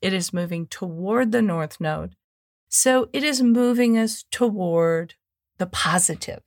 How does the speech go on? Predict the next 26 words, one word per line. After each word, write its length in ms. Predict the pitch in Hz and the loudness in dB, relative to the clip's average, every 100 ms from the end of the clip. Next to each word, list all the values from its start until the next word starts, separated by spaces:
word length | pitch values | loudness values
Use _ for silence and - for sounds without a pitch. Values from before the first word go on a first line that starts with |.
| - | -10
expression 600 | 190 - - 185 - 160 | -8 -6 -2 -2 -2 -8
of 140 | 156 170 | -8 -6
the 100 | 165 | -6
north 360 | 156 156 - | -6 -8 -8
node. 380 | - 78 80 82 _ _ _ _ _ _ _ _ _ _ | -8 -6 -8 -10 _ _ _ _ _ _ _ _ _ _
The 120 | 262 | 2
north 360 | 277 302 359 - | 4 2 0 2
node 320 | 294 294 269 | 4 4 4
is 240 | 254 226 220 | 2 2 2
on 340 | 220 208 202 | 2 2 0
twenty-three 720 | - - 330 349 320 254 240 | -4 -4 -2 -2 -4 -2 -2
Taurus, 720 | - - 220 202 175 170 - - | -4 -4 0 2 0 -2 -8 -6
a 80 | 208 | -4
jewelry 720 | 175 - 214 220 208 160 151 | -4 -2 0 0 -2 -6 -6
shop. 540 | - - 80 - - _ _ _ _ _ _ _ | -6 -4 -4 -6 -14 _ _ _ _ _ _ _
Isn't 360 | 247 240 247 220 | -2 2 2 2
that 180 | 202 | 2
a 60 | 190 | 2
beautiful 640 | 180 190 262 269 262 240 | 0 2 4 2 2 2
representation 1500 | 202 185 185 196 - 180 185 - - 196 208 - 175 175 170 - - | 4 0 2 0 2 0 -2 -6 -4 -2 -2 -4 -4 -4 -8 -10 -6
of 540 | 180 175 175 170 _ | -4 -2 -4 -10 _
the 160 | 196 185 _ | -12 -12 _
bounty 720 | 190 196 220 220 - 180 165 156 | 0 4 4 4 0 -2 -4 -4
that 120 | 170 | 0
awaits 600 | 170 165 170 185 185 - | 0 0 -2 -4 -4 -2
us 360 | 160 156 - | -2 -2 -6